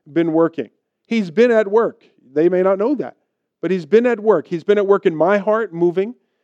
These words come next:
He's been at work at the heart of the king to accomplish these things.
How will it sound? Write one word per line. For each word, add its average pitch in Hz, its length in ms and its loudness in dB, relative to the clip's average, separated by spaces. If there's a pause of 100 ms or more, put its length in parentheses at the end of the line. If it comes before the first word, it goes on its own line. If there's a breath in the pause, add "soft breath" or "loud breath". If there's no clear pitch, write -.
He's 185 180 -8
been 196 140 0
at 190 140 2 (260)
work 196 340 0
at 180 120 0
the 165 80 0
heart 185 240 2
of 160 100 -2
the 156 100 -4
king 214 440 -4 (480)
to 170 120 0
accomplish 190 540 0
these 180 300 -10
things. 170 380 -4